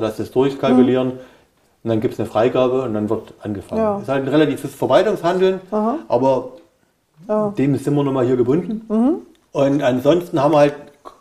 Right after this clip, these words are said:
Speaker 1: äh, dadurch wir jetzt in den letzten Jahren halt, wie gesagt, die Stützmauern gebaut haben, dann ein, zwei Wege haben wir dann auch zurückgebaut oder haben's neu, neu, neu wieder asphaltieren jeweils lassen, je nachdem, wo noch die Schwarzwege
Speaker 2: Mhm.
Speaker 1: erlaubt ist.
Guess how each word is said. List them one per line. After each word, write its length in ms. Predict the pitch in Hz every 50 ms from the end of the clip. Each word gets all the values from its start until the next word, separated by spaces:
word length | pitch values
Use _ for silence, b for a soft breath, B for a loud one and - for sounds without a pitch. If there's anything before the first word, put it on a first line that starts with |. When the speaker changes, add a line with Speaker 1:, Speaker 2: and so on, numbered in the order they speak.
| -
Speaker 1:
äh, 180 | - 156 135 127
dadurch 280 | 123 123 110 127 135 131 147
wir 60 | 135
jetzt 200 | 131 131 131 -
in 60 | 131
den 100 | 120 117
letzten 300 | 117 127 123 - - 135
Jahren 280 | 123 123 123 127 127 120
halt, 140 | 113 110 113
wie 80 | 120
gesagt, 320 | 120 117 - 127 117 117 -
die 60 | -
Stützmauern 520 | - - 151 143 - 156 147 151 160 156
gebaut 380 | 147 147 147 143 147 160 160 156
haben, 260 | 156 170 180 185 180 - _ _ -
dann 160 | 117 113 113
ein, 180 | 113 117 123
zwei 320 | 120 - 127 113 110 110 107
Wege 260 | 117 135 156 165 156
haben 100 | 143 147
wir 100 | 151 143
dann 160 | 139 135 135 123
auch 260 | 123 123 123 - -
zurückgebaut 640 | - - 120 139 151 - - - 117 127 127 - -
oder 180 | 131 107 101
haben's 280 | 107 117 113 113 - -
neu, 360 | 110 107 110 113 120 117 113
neu, 200 | 113 110 110 113
neu 240 | 113 110 110 110 110
wieder 220 | 110 110 110 107 104
asphaltieren 600 | 107 113 110 - - 104 98 - 143 147 147 147
jeweils 320 | 143 139 131 135 127 127 -
lassen, 300 | 139 135 135 123 127 123
je 100 | 123 120
nachdem, 360 | 117 113 - - 120 113 110
wo 60 | 117 120
noch 120 | 117 113
die 80 | - 110
Schwarzwege 440 | - 120 113 - - 120 107 107
Speaker 2:
Mhm. 80 | 107 110
Speaker 1:
erlaubt 260 | 113 123 127 - -
ist. 160 | 147 143 -